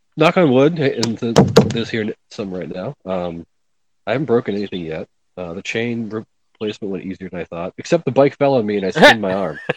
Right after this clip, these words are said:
Speaker 1: Um, tire was running at full speed and it fell onto me and just basically have road
Speaker 2: Yep.
Speaker 1: rash all the way
Speaker 2: Yeah,
Speaker 1: around
Speaker 2: those
Speaker 1: now.
Speaker 2: suck.
Speaker 1: Uh, so that's probably the most embarrassing thing I've had happen to me lately. Um,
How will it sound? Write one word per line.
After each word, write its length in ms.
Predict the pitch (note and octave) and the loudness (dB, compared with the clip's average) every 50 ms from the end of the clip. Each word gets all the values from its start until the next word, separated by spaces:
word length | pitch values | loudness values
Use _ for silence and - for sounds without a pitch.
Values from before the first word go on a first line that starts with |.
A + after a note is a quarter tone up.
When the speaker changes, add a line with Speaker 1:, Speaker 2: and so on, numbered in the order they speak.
| - - - _ - - - - | -10 -14 -10 _ -4 -4 -4 -4
Speaker 1:
Um, 320 | E2+ E2+ E2 D#2 D#2 D2+ D2+ - - - - _ _ _ _ _ _ _ _ _ _ - | -6 -8 -8 -8 -10 -12 -16 -20 -20 -20 -20 _ _ _ _ _ _ _ _ _ _ -6
tire 280 | - - C3 C3+ D3 C3+ | 0 2 4 4 4 4
was 80 | A2 - - - | 2 0 -2 -2
running 380 | A#2+ A#2+ A#2 - - G2 F#2+ - - | 0 0 0 -2 -6 -10 -12 -8 -8
at 140 | A2 G2 - _ _ | -8 -8 -8 _ _
full 100 | - B2 | 0 0
speed 320 | A2 - - C3+ C3 B2+ G#2+ | 0 0 0 2 2 2 2
and 80 | G#2 | 0
it 80 | G#2 - | -2 -2
fell 180 | - B2 A2 A2+ | 0 0 0 0
onto 180 | A#2 A2+ - A2 | -2 -2 -4 -4
me 60 | G#2 | -4
and 80 | G2 F2+ | -4 -4
just 160 | G2 F#2 - | -8 -8 -4
basically 300 | - G#2+ G#2 - - F#2+ | -2 -2 -2 -2 -4 -4
have 180 | G2 F#2 E2 F2+ | -4 -4 -4 0
road 100 | F#2 D3 | 2 4
Speaker 2:
Yep. 120 | D#3+ D#3+ | 4 4
Speaker 1:
rash 240 | - D#2+ - - - | 2 -2 -8 -12 -12
all 100 | D#2+ E2+ | -10 -8
the 60 | F2+ | -2
way 60 | F2 C3+ | 2 4
Speaker 2:
Yeah, 80 | D3+ D3 | 4 6
Speaker 1:
around 80 | B2+ | 6
Speaker 2:
those 180 | C3 C#3+ D3+ D3+ D3 | 6 4 4 4 4
Speaker 1:
now. 60 | D3 C3+ | 4 4
Speaker 2:
suck. 240 | A#2 - - - - - _ _ _ _ _ _ | 4 4 -2 -16 -20 -20 _ _ _ _ _ _
Speaker 1:
Uh, 100 | - - - _ _ _ _ _ _ _ _ _ - _ _ _ _ _ _ _ _ _ _ _ _ _ _ _ _ _ _ _ _ | -14 -14 -14 _ _ _ _ _ _ _ _ _ -20 _ _ _ _ _ _ _ _ _ _ _ _ _ _ _ _ _ _ _ _
so 80 | - B2+ | 2 4
that's 140 | B2+ C3+ - | 4 4 6
probably 140 | D3 C3 | 6 6
the 80 | A#2+ A2+ | 6 6
most 160 | A2 G#2 - | 2 -2 -2
embarrassing 400 | G2 F#2 G2 F#2+ F#2 - - F2 | -4 -4 -4 -4 -4 -4 -8 -10
thing 180 | - F#2+ F2 E2+ | -8 -6 -6 -6
I've 80 | D#2+ | -6
had 100 | - E2+ D#2+ | -8 -8 -8
happen 180 | D#2+ D#2+ D#2+ | -8 -8 -10
to 60 | D#2 D#2 | -12 -12
me 100 | D#2 D2+ | -12 -12
lately. 340 | D#2+ D#2+ D2+ - D#2+ - _ _ _ _ _ _ _ _ _ _ _ - | -10 -12 -12 -12 -14 -16 _ _ _ _ _ _ _ _ _ _ _ -12
Um, 460 | D2+ D2+ D#2 D#2 D2+ D2 D2+ D2+ | -10 -8 -8 -8 -10 -12 -14 _